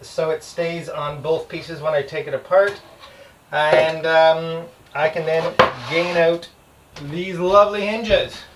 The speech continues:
Okay, so here we go. Um, cheap little hinges, but they'll do, as I said. So to make sure they stay square, well, let me back up a bit. For those of you who haven't watched me do this before, when I install hinges, I basically install them flat on the surface,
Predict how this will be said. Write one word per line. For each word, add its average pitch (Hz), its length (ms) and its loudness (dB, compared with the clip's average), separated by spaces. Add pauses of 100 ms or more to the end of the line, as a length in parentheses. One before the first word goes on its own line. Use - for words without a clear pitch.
(340)
Okay, 262 280 0
so 214 120 -8
here 240 120 -2
we 240 80 -8
go. 196 360 -2
Um, 185 320 0
cheap - 240 -12
little 175 160 -4
hinges, 208 300 -6
but - 200 -8
they'll 165 160 -4
do, 147 140 -6
as 127 140 -6
I 135 80 -8
said. 139 300 -8 (320)
So 214 560 2
to - 160 -8
make 254 180 0
sure 269 140 -6
they 247 120 0
stay 220 220 -6
square, 202 800 -4
well, - 240 -2 (140)
let 202 100 -4
me 220 80 -4
back 196 220 2
up 180 80 -2
a 170 60 -6
bit. 139 200 -6
For 170 80 -12
those 180 220 0
of 170 80 -8
you 180 100 -4
who 165 80 -4
haven't 170 200 -6
watched 160 200 -2
me 147 80 -12
do 156 160 -10
this 151 100 -12
before, 131 380 -8 (320)
when 175 220 -2
I 214 140 0
install 196 500 2
hinges, 175 540 -6 (220)
I 165 520 -2 (180)
basically 196 560 -4
install 185 400 -2
them 185 200 -6
flat 190 580 0
on 175 160 2
the 165 80 -8
surface, 165 640 -10